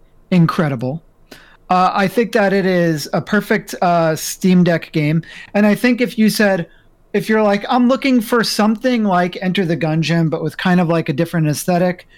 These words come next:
take a look at Voidigo. It's kind of like Wendigo, but Voidigo. Uh, look at that. I, I think that this is a really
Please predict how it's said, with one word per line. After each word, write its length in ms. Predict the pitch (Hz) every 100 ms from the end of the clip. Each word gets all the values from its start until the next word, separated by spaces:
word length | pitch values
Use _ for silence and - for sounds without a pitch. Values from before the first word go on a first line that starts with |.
| _ -
take 240 | - 208
a 40 | 214
look 200 | 196 202
at 80 | 170
Voidigo. 600 | 151 156 165 175 170 175
It's 100 | 180
kind 240 | - 233
of 60 | 202
like 200 | 196 -
Wendigo, 440 | 170 175 175 185
but 160 | 160 147
Voidigo. 600 | 156 156 156 170 170 170 - - - _
Uh, 340 | 170 170 160 151 - _ -
look 180 | 202 220
at 100 | 202
that. 340 | 180 170 170
I, 140 | 175 175
I 160 | 175
think 260 | 165 196 165
that 280 | 170 165 165
this 200 | 170 -
is 140 | 151
a 80 | 151
really 560 | 156 156 156 147 147